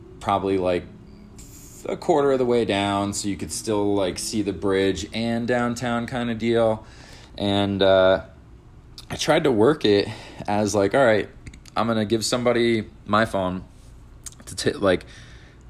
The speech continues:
to pretend that, like, we're just taking a regular picture, like, on the bridge, like, doing whatever."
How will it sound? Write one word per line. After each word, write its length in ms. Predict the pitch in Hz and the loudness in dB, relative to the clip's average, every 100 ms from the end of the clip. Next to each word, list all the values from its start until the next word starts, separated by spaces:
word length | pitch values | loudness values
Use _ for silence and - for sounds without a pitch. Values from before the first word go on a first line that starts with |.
| - | -6
to 100 | 104 | -4
pretend 800 | - 98 - 113 104 98 95 - | -2 -4 0 0 2 0 -2 -4
that, 340 | - 92 92 92 | -2 2 4 4
like, 220 | 92 87 | 2 2
we're 120 | 95 | 0
just 200 | 90 85 | -2 -4
taking 340 | - 95 95 90 | -2 -2 -2 -2
a 60 | |
regular 420 | 90 92 92 92 | 0 2 2 2
picture, 580 | 87 101 85 - 90 92 | 0 -4 -4 -2 0 0
like, 260 | 92 85 82 | 0 -2 -2
on 160 | 87 | -4
the 60 | 85 | -4
bridge, 520 | 80 87 90 87 82 | 0 2 2 2 0
like, 180 | 82 80 | -6 -6
doing 320 | 85 85 85 | -6 -4 -2
whatever." 680 | 85 82 82 80 85 85 82 | -2 2 2 0 0 -2 -4